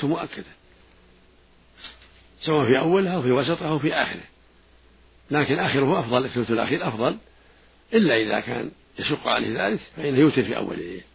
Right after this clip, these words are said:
يوتر بواحدة، بثلاث، بخمس، بسبع، بأكثر، يسلم من كل ثنتين، يصلي ثنتين ثنتين ويجتهد في ترتيل القراءة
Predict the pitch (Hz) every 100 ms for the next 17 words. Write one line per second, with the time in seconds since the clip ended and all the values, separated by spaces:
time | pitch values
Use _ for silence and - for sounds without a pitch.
0 | - 139 120 98 - - _ 113 110 101
1 | 92 104 110 - _ _ - 113 107 110
2 | 110 107 95 107 113 113 107 - - -
3 | - - - 127 101 - 127 117 107 104
4 | - - 120 - - - - - - -
5 | _ _ _ - 156 151 135 113 117 101
6 | 101 95 - - - - _ _ - 117
7 | 113 113 - _ - 113 104 131 104 104
8 | - 110 160 208 - - - - - -
9 | _ _ 214 101 - - _ _ _ -
10 | _ _ _ - 120 - 135 101 113 117
11 | - _ _ - 117 104 131 117 110 117
12 | 107 85 90